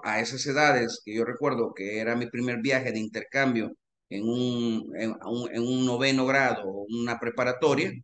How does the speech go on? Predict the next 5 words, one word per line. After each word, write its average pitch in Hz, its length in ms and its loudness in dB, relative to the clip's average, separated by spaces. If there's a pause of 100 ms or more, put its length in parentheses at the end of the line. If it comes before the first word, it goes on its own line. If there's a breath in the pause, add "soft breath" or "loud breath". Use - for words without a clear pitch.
(400)
indudablemente 123 1120 2 (240)
es 117 120 -6
un 113 120 -2
choque 131 320 -2
increíble. 113 600 -4